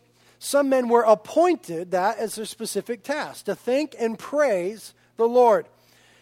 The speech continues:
A few verses later in First Chronicles sixteen seven, "Then on that day, David first assigned Asaph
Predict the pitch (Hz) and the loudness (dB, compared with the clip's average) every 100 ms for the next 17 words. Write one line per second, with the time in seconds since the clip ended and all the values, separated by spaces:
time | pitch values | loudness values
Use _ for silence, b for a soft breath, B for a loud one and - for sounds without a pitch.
0 | b _ 233 233 233 202 185 214 233 214 | b _ -4 0 0 -2 -4 0 2 2
1 | 180 170 - 202 - 208 196 196 185 - | -2 -6 -8 -8 -4 -6 -4 -8 -10 -10
2 | - 202 - - 202 190 170 - 220 220 | -10 -12 -12 -12 -8 -8 -8 -6 -2 -2
3 | 180 151 _ b b b b 123 214 247 | -4 -12 _ b b b b -4 -2 0
4 | 247 233 247 196 170 151 120 _ _ 143 | 0 -2 -4 -8 -12 -14 -14 _ _ -8
5 | 240 269 247 185 - - 302 311 - 214 | -4 -4 -4 -6 -10 -8 -4 -4 -8 -12
6 | 208 - 220 208 214 196 - 240 254 - | -12 -8 -6 -4 -6 -10 -10 -8 -8 -12
7 | 175 120 - - _ | -14 -16 -20 -20 _